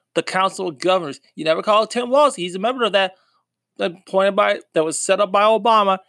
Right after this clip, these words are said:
and not changed by Trump because it's now getting expanded. That, the Defense Protection Act that gives the president authority t-, to control whatever industry he used at, during the time of war.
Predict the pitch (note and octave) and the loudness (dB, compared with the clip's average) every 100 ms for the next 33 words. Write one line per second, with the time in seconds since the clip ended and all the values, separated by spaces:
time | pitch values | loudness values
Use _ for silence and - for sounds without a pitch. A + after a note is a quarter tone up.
0 | _ - B2+ A#2+ B2+ - G3 G3+ A3 A3 | _ -6 -2 -2 -2 -2 -2 0 0 0
1 | - G#3 G3+ - D3 C3 C#3+ C#3+ D#3+ C3+ | 0 -2 -2 -8 -14 -12 -14 -12 -4 -2
2 | C#3 F3 G3+ F#3+ - G3 F#3+ G3 G3 _ | -2 -6 -8 -12 -8 -4 -4 -6 -8 _
3 | _ _ - - - D#3 - - G3+ F#3 | _ _ -10 -8 -4 -4 -4 0 0 -2
4 | - F3+ A3+ A3 - D#3+ C#3+ - D#3 F3 | -12 -6 -4 -6 -4 -4 -4 -4 -4 0
5 | E3 D3 _ _ _ - F#3 G#3 G3 F#3 | -2 -2 _ _ _ -10 -6 0 0 2
6 | F3 - F#3+ F#3 E3 - _ _ D#4+ _ | -4 -2 0 0 0 -4 _ _ -20 _
7 | - E3 - - D#3+ G3 F#3 F3 F3 E3+ | -4 -4 -4 -8 -2 0 2 2 2 -2
8 | F3+ F3+ - F3 D#3+ D#3+ E3+ G#3 F#3 - | -6 -10 -10 -8 -8 -10 -12 -8 -8 -8
9 | _ _ _ - F3+ E3 F3+ F#3 F3+ - | _ _ _ -4 -2 0 0 0 -2 -2
10 | F3 F#3 F#3 A3 F3 - | 0 0 2 4 4 0